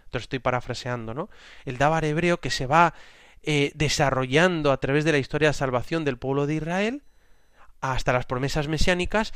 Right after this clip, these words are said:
y el desarrollo del Logos, sobre todo en la filosofía helénica en Grecia, sobre todo desde Sócrates, Platón, Aristóteles, y va desarrollándose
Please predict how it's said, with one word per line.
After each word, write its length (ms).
y 80
el 80
desarrollo 520
del 200
Logos, 500
sobre 220
todo 480
en 100
la 100
filosofía 600
helénica 420
en 100
Grecia, 500
sobre 140
todo 120
desde 120
Sócrates, 520
Platón, 340
Aristóteles, 720
y 120
va 380
desarrollándose 1040